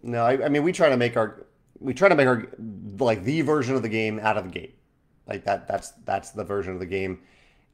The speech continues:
I, and, and then we reprint games as long as there, there's interest in them. I think we need to maybe continue to do a better job at promoting older titles,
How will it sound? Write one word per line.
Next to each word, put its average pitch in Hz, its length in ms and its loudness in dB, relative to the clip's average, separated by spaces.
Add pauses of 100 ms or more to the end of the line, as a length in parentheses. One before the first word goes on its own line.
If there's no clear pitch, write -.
(100)
I, 98 480 -2 (1200)
and, 101 220 -4
and 104 140 -2
then 104 140 -2
we 101 120 -4
reprint 107 420 -6
games 101 320 -4
as 92 100 -10
long 98 160 -2
as 90 80 -8
there, 92 260 -8
there's 92 240 -12
interest - 420 -18
in 87 180 -10
them. 85 140 -12 (180)
I - 40 -2
think 139 140 2
we 131 60 4
need 123 120 2
to 113 120 2
maybe 104 320 -4
continue 104 360 -10
to 92 60 -10
do 101 120 -6
a - 20 -6
better 98 200 -2
job 92 200 -2
at 92 100 -8
promoting 113 560 -2
older 107 340 -6
titles, 117 560 -4